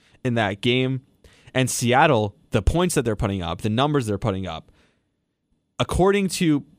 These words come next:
Pro Football Focus, through the first four weeks of the season, Geno Smith is the highest rated quarterback in the N F L. Again,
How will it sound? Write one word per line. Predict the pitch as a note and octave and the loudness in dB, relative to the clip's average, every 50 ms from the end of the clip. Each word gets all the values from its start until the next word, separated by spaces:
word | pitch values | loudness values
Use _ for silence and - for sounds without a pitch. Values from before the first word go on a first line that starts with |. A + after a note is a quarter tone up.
| _ _ _ _ | _ _ _ _
Pro | - - D3+ D#3 | 0 2 2 2
Football | D3+ - E3 D3+ - D#3 D#3 | 4 2 0 2 2 2 2
Focus, | - - C#3 A#2 G#2 - G2 F2+ - - - - - - _ _ _ - | 4 4 2 2 2 0 -4 -4 -4 -8 -10 -12 -14 -16 _ _ _ -6
through | - B2+ B2 | -2 -2 0
the | A2 G#2+ | 0 -2
first | - - - C3 D3+ D#3 D#3 - | -4 -2 0 0 0 0 0 -4
four | - - D3+ D3+ D3+ | -4 0 0 2 2
weeks | D3+ D3+ C3+ - - | 2 0 -2 -4 -4
of | C#3+ | -2
the | C#3+ | -2
season, | C3+ - - C#3+ C3+ A2 G#2 G#2 F2+ F#2+ A2 - - _ _ _ _ _ _ - | -2 -2 -2 -2 -2 -2 -2 -4 -6 -6 -8 -14 -20 _ _ _ _ _ _ -6
Geno | A2+ A2 B2+ D#3+ E3+ F3 | -4 -2 0 0 0 0
Smith | E3+ - - D#3 D#3 C#3+ B2 A#2+ | 0 -2 -2 0 0 0 0 0
is | A#2 A2 G2+ | -2 -4 -2
the | A2+ A2+ G#2+ | 0 -2 -2
highest | G#2 - - C3 B2+ C3 C3 C#3 D3 C#3+ - - - - _ _ - | -2 -4 -2 0 0 2 2 2 0 -2 -4 -8 -14 -18 _ _ 0
rated | A#2 B2+ B2 B2 B2 A2+ - | 2 2 4 4 2 0 -2
quarterback | - - B2 A#2 A2+ G2+ A2 G#2+ G#2 - | -2 0 2 2 2 2 0 -2 -2 -4
in | - A2+ A2+ | -4 -4 -2
the | A2 G#2+ | -2 0
N | G#2 G#2 G#2 | 0 0 0
F | G2+ G2 - | -2 -2 -2
L. | G#2+ F#2 E2+ - - _ _ _ _ _ _ _ _ - | -4 -6 -6 -8 -14 _ _ _ _ _ _ _ _ -8
Again, | A2+ G2+ - B2+ A2 F#2+ E2 E2+ | -4 0 2 2 2 2 -2 -6